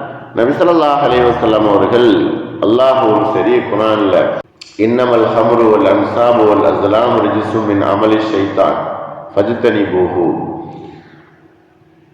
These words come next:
போதை ஏற்படுத்தக்கூடிய, மனிதனுடைய சிந்தனையை மாற்றக்கூடிய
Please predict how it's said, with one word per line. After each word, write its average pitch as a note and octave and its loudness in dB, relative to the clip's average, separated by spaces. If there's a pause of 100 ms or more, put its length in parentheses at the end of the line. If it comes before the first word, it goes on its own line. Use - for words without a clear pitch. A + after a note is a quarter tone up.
(680)
போதை G3 4 (100)
ஏற்படுத்தக்கூடிய, E3 4 (1600)
மனிதனுடைய D#3+ 4
சிந்தனையை E3 4
மாற்றக்கூடிய C#3+ 2